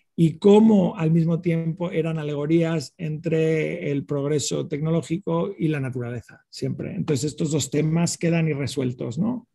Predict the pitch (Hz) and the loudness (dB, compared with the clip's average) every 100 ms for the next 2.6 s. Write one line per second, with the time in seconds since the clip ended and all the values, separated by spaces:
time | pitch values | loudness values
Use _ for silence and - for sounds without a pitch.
0 | _ _ _ _ _ _ - 151 196 160 | _ _ _ _ _ _ -6 -4 0 2
1 | 139 170 156 147 143 139 143 139 127 123 | 4 2 2 0 -2 -2 -2 -2 -2 -4
2 | 151 131 135 127 - | 0 0 0 -4 -6